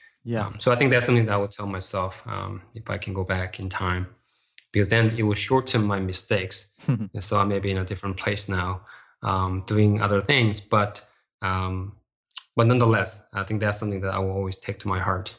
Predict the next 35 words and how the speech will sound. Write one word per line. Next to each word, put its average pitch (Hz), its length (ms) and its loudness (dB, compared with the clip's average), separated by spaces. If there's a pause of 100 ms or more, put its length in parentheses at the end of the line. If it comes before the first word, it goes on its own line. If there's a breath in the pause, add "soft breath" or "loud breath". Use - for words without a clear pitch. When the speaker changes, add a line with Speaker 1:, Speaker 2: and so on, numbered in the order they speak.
(120)
Speaker 1:
Yeah, 113 140 -4
Speaker 2:
and, 95 200 -2
Speaker 1:
mate, 127 80 4
Speaker 2:
and 120 80 0
try - 140 0
to - 40 -2
Speaker 1:
that's, 101 100 -2
Speaker 2:
be 160 60 4
Speaker 1:
um, 127 120 4
Speaker 2:
honest 92 260 -2
as 95 80 -12
possible. - 460 -10 (240)
Speaker 1:
that's - 180 -6
really 120 480 4
special 110 440 0
what 104 140 -2
you 98 80 -4
just 101 140 -2
shared 104 220 0
to - 80 -10
us 101 100 -8
there, 101 120 0
mate. 107 240 0
So - 160 -2
thank 127 260 0
you. 120 140 0
I, 110 220 4
um, 107 260 2
I 110 240 2
can 120 160 -2
definitely 113 380 -2
feel 113 320 0
you 107 140 2
on 101 140 2
that. 101 260 2